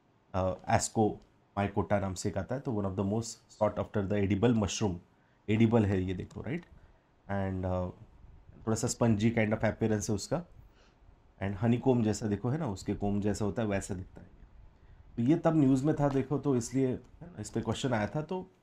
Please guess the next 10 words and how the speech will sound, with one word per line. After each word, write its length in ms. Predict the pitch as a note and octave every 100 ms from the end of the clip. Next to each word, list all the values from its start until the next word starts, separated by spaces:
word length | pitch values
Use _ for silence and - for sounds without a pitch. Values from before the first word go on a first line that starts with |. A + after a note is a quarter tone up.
| - -
don't 180 | D3 D3+
worry 220 | D3+ D#3
सर, 200 | D3+ C3+
इतने 200 | - C3
सारे 200 | C#3 C3
फंगस 420 | B2+ A2+ A#2+ A#2
है, 80 | A#2+
कैसे 300 | A#2 G#2 A#2
याद 180 | G#2 G#2
रखे? 240 | G2 G#2